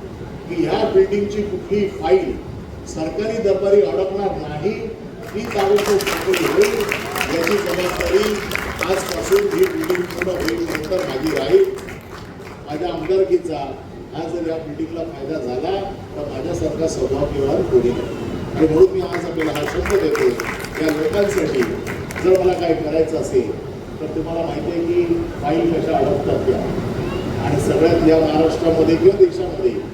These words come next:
फाईल अडकली की सगळं अडकतं, पैसे असून देखील काही काम होत नाही. आणि म्हणून ती अडकणार नाही, आपल्याला ती अडकू देणार नाही. कुठेही तिची अडचण आली तर मी आपल्याबरोबर उभा आहे, एवढं लक्षात ठेवा, एवढा शब्द देतो.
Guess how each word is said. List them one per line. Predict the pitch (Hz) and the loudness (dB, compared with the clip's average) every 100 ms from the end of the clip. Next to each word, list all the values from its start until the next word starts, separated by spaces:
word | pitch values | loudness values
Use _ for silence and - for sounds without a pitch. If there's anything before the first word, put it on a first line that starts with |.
| - - - - - | -12 -12 -10 -10 -2
फाईल | 175 202 | 2 4
अडकली | 190 190 175 160 135 - - - | 4 2 2 -2 -2 -6 -10 -8
की | 160 | -6
सगळं | 175 - 156 | -6 -4 -4
अडकतं, | 147 - - | -4 -6 -8
पैसे | - 165 185 | -6 -4 -2
असून | 190 - 190 | -2 0 2
देखील | 185 185 | 4 4
काही | 170 151 143 | 2 -2 -6
काम | - | -8
होत | - - | -8 -10
नाही. | - - - - - - - | -10 -12 -12 -12 -12 -12 -4
आणि | 156 | -2
म्हणून | 151 190 190 196 | 2 4 4 4
ती | |
अडकणार | 208 190 175 165 | 4 4 4 0
नाही, | 143 123 117 104 - - - - | -2 0 -2 -4 -8 -10 -12 -10
आपल्याला | 135 139 175 175 | -6 -2 0 0
ती | 160 180 | 2 2
अडकू | 151 - 196 | 2 2 6
देणार | 190 170 | 6 4
नाही. | 151 - - 135 | -4 -8 -8 -8
कुठेही | - - 139 190 233 | -10 -8 2 2 2
तिची | 190 170 170 | -8 -6 -2
अडचण | 175 147 - 160 135 | -2 -2 -10 -8 -6
आली | 135 151 - - - 165 | -6 -8 -12 -14 -14 -10
तर | 143 | -8
मी | - 196 | -2 -2
आपल्याबरोबर | 190 170 175 160 156 156 147 | -2 -2 -2 -2 -2 -2 0
उभा | 143 | 2
आहे, | 143 147 147 | 2 0 0
एवढं | 131 131 | 0 0
लक्षात | 127 - 160 - | 0 -2 -4 -2
ठेवा, | 392 370 - - - - - 392 | 0 0 0 -4 -6 -4 0 4
एवढा | - 381 - | 6 6 4
शब्द | 165 151 156 151 | 2 0 0 4
देतो. | 135 135 143 | 4 4 2